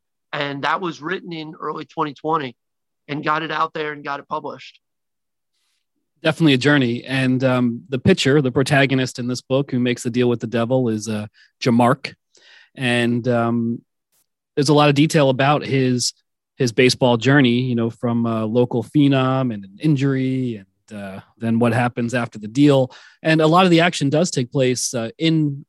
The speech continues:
Speaker 2: minor league baseball, maybe not quite a minor league baseball that we are familiar with, a fictionalized minor league universe, but you, you know, through Bus Leagues baseball, going to so many games in the Tampa area, um, how did your knowledge of minor league baseball specifically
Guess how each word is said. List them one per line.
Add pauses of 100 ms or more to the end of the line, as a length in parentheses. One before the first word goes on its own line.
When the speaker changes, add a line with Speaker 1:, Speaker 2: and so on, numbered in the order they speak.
Speaker 2:
minor
league
baseball,
maybe
not
quite
a
minor
league
baseball
that
we
are
familiar
with,
a
fictionalized
minor
league
universe, (460)
but
you,
you
know,
through
Bus
Leagues
baseball, (260)
going
to
so
many
games
in
the
Tampa
area, (360)
um,
how
did
your
knowledge
of
minor
league
baseball
specifically